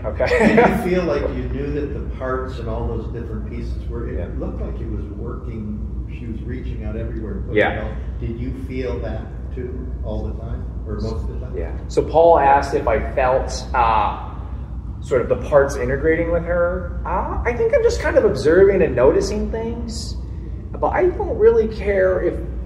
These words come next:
Speaker 1: that metaphor of parts r-, shows up in a session. Sometimes it almost looks more like a, like a, like a phobia thing. It might just be a fearful response. And I, well, I guess that would,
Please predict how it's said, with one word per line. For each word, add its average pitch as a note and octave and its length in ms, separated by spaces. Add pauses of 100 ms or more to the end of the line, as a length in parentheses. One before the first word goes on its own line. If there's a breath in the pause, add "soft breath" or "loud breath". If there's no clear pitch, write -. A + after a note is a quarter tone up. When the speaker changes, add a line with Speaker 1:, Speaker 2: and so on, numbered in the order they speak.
(520)
Speaker 1:
that D3+ 440
metaphor E3+ 1000
of - 220
parts C3+ 360
r-, A#2 260
shows A2+ 420
up G#2 200
in G2 100
a G2 60
session. - 420 (1120)
Sometimes D#3 400
it D#3 80
almost C#3 300
looks - 180
more A#2+ 160
like A2 180
a, G2 240
like G2+ 160
a, F#2 200
like - 120
a - 60 (100)
phobia C3 480
thing. A#2+ 380
It A2 80
might A2+ 120
just - 140
be A2 120
a F#2+ 40
fearful A#2+ 480
response. A2 600
And G#2 140
I, A#2 60
well, B2 180
I C#3+ 120
guess C#3 180
that A#2 200
would, - 120